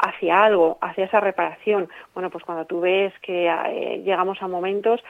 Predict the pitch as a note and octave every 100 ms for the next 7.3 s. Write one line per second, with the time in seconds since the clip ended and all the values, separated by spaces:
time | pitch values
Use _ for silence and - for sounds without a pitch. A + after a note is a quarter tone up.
0 | - - G3 F#3+ - F3 - G3+ A#3 -
1 | F#3+ F3 G#3 G#3 G3 F#3 E3+ E3 - -
2 | - F#3+ F3 F3 A#3+ A3+ G3+ F#3+ F#3+ F3+
3 | F3+ E3+ F3 A#3 B3 A3+ G#3 G3 F3 E3
4 | F3+ F3 - E3+ E3+ E3+ A#3+ - - _
5 | E3+ F3+ F3 F#3 F#3 F3+ E3 - F#3+ G3+
6 | G3+ - G#3 A3 G3+ F#3+ F3 F3 - F3
7 | F#3+ G#3+